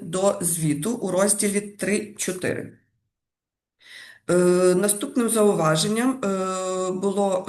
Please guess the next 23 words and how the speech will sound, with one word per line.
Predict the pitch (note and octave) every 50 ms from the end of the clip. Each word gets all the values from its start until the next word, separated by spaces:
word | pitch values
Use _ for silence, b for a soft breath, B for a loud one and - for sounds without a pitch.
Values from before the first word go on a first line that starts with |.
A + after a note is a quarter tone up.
| F#3 F3+
недотримання | F#3+ G3+ G3+ G3+ G3+ G#3 - - - - G#3+ G3+ G3 F#3+ F3+ F3+ F3 E3+ E3+ E3
вимог, | D#3+ E3 F3+ F3+ F3+ F3 E3+ D#3+ E3+ G3+ - B B B B B B B B -
е, | F#3 F3+ F#3 F3+ F3 F3+ E3+
про | A3 G#3
те, | G#3 - G#3+ G3+
що | - - - - F#3+ F3+
виготовлення | F3+ F3+ F#3+ A3 A3 G#3+ G#3 G#3 G3 F3+ F#3 F3+ F3+
будь-якої | F3+ F3+ G3+ F#3+ F#3+ F#3 F#3+ F#3+ F3+
докумін-, | F3+ E3 E3 F#3+ F#3 F3+ F3+ F3+ F3 - - _ _
документації | - E3+ F3 G#3 G3+ G3+ G3 F#3+ F#3+ F#3+ F3+ F#3 F3 E3+ D#3+ D#3+ D#3+ - - G#3 G#3
та | - - G3
проведення | F#3+ F#3+ - F#3+ F#3 F#3+ F#3+ F#3+ F#3 F3+ F3 F3
будь-яких | F3 F3 G3+ F#3 F3 E3 E3 F3+ E3+ E3
земляних | F3+ F3 F3 E3+ F3+ F3+ F3+ F3+ F3+ F3+
робіт | E3 E3 E3+ E3 A#3+ B3 -
мають | G3 F#3+ F#3+ F#3 F#3+ -
передувати | F#3 F3 D#3+ F3+ E3 F#3 G3+ G3+ - - B B B B B B B B B
архе-, | B G3 G3+ G3+ G3+ G#3 G#3 G3 G3 G3 -
археологічні | - G3 G3 G3 - - F#3+ F3+ F3+ F3 F3+ G3+ F#3+ - - D#3+ D3+
дослідження | E3+ F3 E3 - F3+ G3 G#3 G3 - - A3+ A3+ A#3 A#3 A3 A3+ -
відповідно | E3+ F3 E3+ - F3+ F3 G3+ G#3+ A3+ G#3 F#3
до | E3 F#3 G3
статті | - - - F3+ F3+ F3+ - - G3+ G#3+ A#3+ G#3